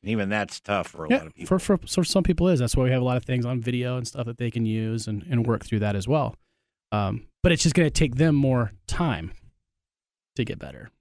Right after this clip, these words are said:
Speaker 1: If
Speaker 2: That's
Speaker 1: they,
Speaker 2: all.
Speaker 1: if they actually do.
Speaker 2: No, so even if you didn't, so let's say, uh, you were, um,
Speaker 1: I mean, if they don't put in any
Speaker 2: Right,
Speaker 1: of the
Speaker 2: so
Speaker 1: time, that, that's
Speaker 2: well,
Speaker 1: gonna be pretty tough to get
Speaker 2: no, it
Speaker 1: better.
Speaker 2: just takes more time.
Speaker 1: Yeah.
Speaker 2: So
Speaker 1: Yeah.
Speaker 2: if you're not putting a lot of time into it, you can't expect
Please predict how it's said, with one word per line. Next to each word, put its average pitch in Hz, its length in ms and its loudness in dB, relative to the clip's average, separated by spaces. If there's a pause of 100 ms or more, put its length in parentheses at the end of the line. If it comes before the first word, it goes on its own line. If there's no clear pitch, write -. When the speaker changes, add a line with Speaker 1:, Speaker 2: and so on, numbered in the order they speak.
(800)
Speaker 1:
If 117 120 -4
Speaker 2:
That's 135 140 -2
Speaker 1:
they, 104 60 0
Speaker 2:
all. 101 200 -4
Speaker 1:
if 98 180 -12
they 78 160 -14
actually - 500 -20
do. 78 120 -20 (300)
Speaker 2:
No, 277 180 4
so 185 300 4 (120)
even 175 400 4
if 185 120 4
you 185 80 4
didn't, 175 220 4
so - 140 2
let's 156 120 2
say, 156 300 6 (360)
uh, 139 280 4
you 143 280 4
were, 135 320 4
um, 123 460 0
Speaker 1:
I 131 60 0
mean, 143 200 2
if 135 120 0
they 151 120 2
don't 151 200 0
put 139 160 0
in 117 280 -2
any 143 240 2
Speaker 2:
Right, 269 120 8
Speaker 1:
of - 60 -2
the - 60 0
Speaker 2:
so 196 80 6
Speaker 1:
time, 85 160 -2
that, 98 200 -6
that's 104 140 -2
Speaker 2:
well, 147 140 6
Speaker 1:
gonna 104 80 -2
be 92 60 -2
pretty 101 260 -6
tough 101 220 -2
to - 60 -20
get 82 160 -12
Speaker 2:
no, 151 120 4
it - 20 6
Speaker 1:
better. 156 80 2
Speaker 2:
just 156 100 2
takes 160 200 4
more 156 160 6
time. - 440 -2
Speaker 1:
Yeah. 85 280 -6 (840)
Speaker 2:
So 175 100 6
Speaker 1:
Yeah. 156 60 6
Speaker 2:
if - 80 2
you're 165 80 8
not 175 180 4
putting 175 240 6
a 151 40 4
lot 151 160 4
of 139 60 0
time 151 240 2
into 151 360 4
it, 131 140 0
you 135 140 2
can't 135 300 0
expect - 840 -4